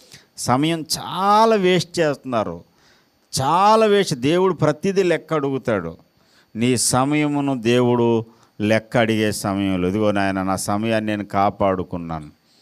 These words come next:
అవకాశం ఉంటే డైరీ రాయడం అలవాటు చేసుకోండి. కొంతమంది డైరీ రాసేవాళ్ళు ఉన్నారు, డైరీ రాయండి. డైరీ రాసినప్పుడు ఏమవుతుందంటే లాస్ట్కి సాయంకాలానికి నీకు నీకే సిగ్గు అనిపించదు.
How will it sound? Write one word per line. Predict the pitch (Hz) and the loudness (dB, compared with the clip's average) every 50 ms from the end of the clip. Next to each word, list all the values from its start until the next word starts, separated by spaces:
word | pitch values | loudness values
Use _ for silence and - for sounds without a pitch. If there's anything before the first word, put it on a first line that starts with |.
| _ _ _ _ _ _ _ - | _ _ _ _ _ _ _ 0
అవకాశం | 101 107 117 - 139 143 139 - - 139 | 0 0 2 2 2 2 2 0 -2 -4
ఉంటే | 131 123 131 123 | -4 -2 -4 -2
డైరీ | 98 104 107 110 120 123 135 135 | 0 0 0 2 2 2 2 2
రాయడం | 123 127 123 123 120 120 | 2 2 2 2 0 0
అలవాటు | 113 110 107 107 110 110 107 104 | 0 0 2 2 0 0 0 -2
చేసుకోండి. | 98 98 95 90 - - - - 95 90 92 90 85 80 78 - _ _ _ _ _ _ _ _ _ _ _ _ _ _ | -2 -4 -4 -4 -6 -10 -10 -10 -8 -8 -8 -8 -10 -12 -12 -16 _ _ _ _ _ _ _ _ _ _ _ _ _ _
కొంతమంది | 110 113 113 120 123 127 127 | -4 -4 -2 -2 -2 -2 0
డైరీ | 117 117 113 120 127 127 | 0 2 2 2 2 2
రాసేవాళ్ళు | 123 120 117 113 107 - 120 117 113 113 110 107 | 2 2 2 2 0 -2 -2 0 0 0 -2 -4
ఉన్నారు, | 104 107 110 104 101 101 92 90 92 92 | -4 -2 -2 -2 0 -2 -4 -6 -8 -6
డైరీ | 95 107 113 131 147 143 | -2 -2 0 0 0 0
రాయండి. | 120 113 107 107 113 120 117 107 98 90 90 90 - _ _ _ _ _ _ _ _ _ _ _ _ - 98 104 110 107 | 2 2 4 4 4 2 0 -2 -4 -6 -10 -14 -16 _ _ _ _ _ _ _ _ _ _ _ _ -16 -10 -8 -2 0
డైరీ | 104 117 123 139 156 180 180 175 175 | 2 4 4 4 4 4 2 2 2
రాసినప్పుడు | 151 147 139 139 147 139 156 165 156 151 160 151 | 4 4 4 4 2 0 -2 -4 -4 -2 -2 -2
ఏమవుతుందంటే | 151 151 156 165 151 139 151 147 147 147 175 | 0 0 -2 -4 -2 -4 -4 -4 -2 -2 -2
లాస్ట్కి | 165 143 123 127 143 147 147 - 165 151 165 156 | 2 4 4 4 4 2 -2 -8 -12 -10 -8 -4
సాయంకాలానికి | - 143 123 127 139 151 147 151 156 156 160 160 156 143 147 | -2 -2 -2 0 -2 -4 -2 -2 0 0 0 -2 -4 -4 -4
నీకు | 135 135 123 123 | -4 -4 -4 -4
నీకే | 131 131 127 143 170 165 | -4 -6 -4 -4 -6 -4
సిగ్గు | 143 151 143 131 139 147 | -4 -4 -4 -2 -2 -2
అనిపించదు. | 147 143 135 139 135 131 117 117 98 90 80 | -2 -2 -2 -2 -2 -2 -4 -4 -2 -4 -4